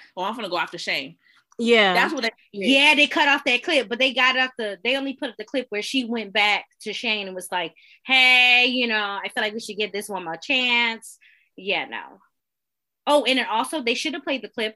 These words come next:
Speaker 3: where she was talking to Shane about saying that, um, Natalie and his
Speaker 2: Oh, yeah.
Speaker 3: relationship was, um,
Speaker 1: It's fake.
Speaker 3: was fake. That's what
Speaker 1: Yeah.
Speaker 3: they should have aired.
Speaker 2: But they didn't have time 'cause Sh-
Speaker 3: Yeah.
Speaker 2: Shake's whole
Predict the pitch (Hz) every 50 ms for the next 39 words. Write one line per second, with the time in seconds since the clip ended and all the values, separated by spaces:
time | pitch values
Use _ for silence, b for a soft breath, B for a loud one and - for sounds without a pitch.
0 | _ 180 196 185 180 180 175 170 165 175 - - 247 226 233 - 269 233 - -
1 | 190 185 - - 233 202 208 220 240 254 277 294 - _ b b b b b b
2 | - 220 - 196 185 185 180 175 175 170 - - - 208 202 190 190 190 180 180
3 | 175 170 170 - 175 185 180 170 165 165 160 160 _ _ _ _ 170 185 196 202
4 | 202 202 190 185 202 196 226 226 202 202 196 180 175 170 180 185 208 208 196 196
5 | 185 190 190 180 208 - 185 180 170 - - - 185 185 175 165 156 147 143 160
6 | - - _ _ 208 185 160 - - _ _ _ _ - - 180 180 - - -
7 | 175 165 143 - - - _ _ _ _ _ _ _ _ _ _ 202 208 240 -
8 | - 220 233 233 180 - - - - - 262 240 208 175 - 156 160 147 131 110
9 | - - - - _ 254 - 349 285 339 392 494 427 359 370 330 262 240 - -
10 | 320 320 349 359 359 - 320 285 277 262 - - - - - _ _ _ _ _
11 | _ _ _ - - 330 311 - 294 320 330 330 - - 370 330 302 294 294 294
12 | 285 277 254 240 226 208 196 190 190 185 180 - -